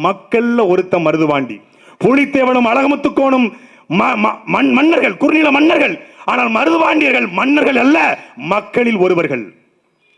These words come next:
அப்போ அரண்மனையில அவங்க அப்பா பணி செய்றாங்க. அரண்மனையினுடைய கதவுகளை வந்து இரவு மூடுவது வழக்கம். உள்பக்கமும் பீரங்கி வச்சு மூடிடுவாங்க, வெளிப்பக்கமும் பீரங்கி வச்சு மூடிடுவாங்க.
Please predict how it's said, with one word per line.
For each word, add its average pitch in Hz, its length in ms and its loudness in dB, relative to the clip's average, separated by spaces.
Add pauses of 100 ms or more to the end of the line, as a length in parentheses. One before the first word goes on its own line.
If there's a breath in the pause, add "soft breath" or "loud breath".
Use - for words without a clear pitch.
(400 soft breath)
அப்போ 226 560 0 (840)
அரண்மனையில 269 800 0
அவங்க 220 220 0
அப்பா 247 240 0
பணி 226 220 0
செய்றாங்க. 185 500 0 (760 soft breath)
அரண்மனையினுடைய 277 760 0
கதவுகளை 262 560 0
வந்து 214 560 -2 (120)
இரவு 262 340 0
மூடுவது 247 360 2
வழக்கம். 180 440 -2 (400 soft breath)
உள்பக்கமும் 294 720 0
பீரங்கி 262 380 2
வச்சு 240 220 0
மூடிடுவாங்க, 220 400 2
வெளிப்பக்கமும் 254 580 0
பீரங்கி 240 240 0
வச்சு 208 220 0
மூடிடுவாங்க. 147 440 0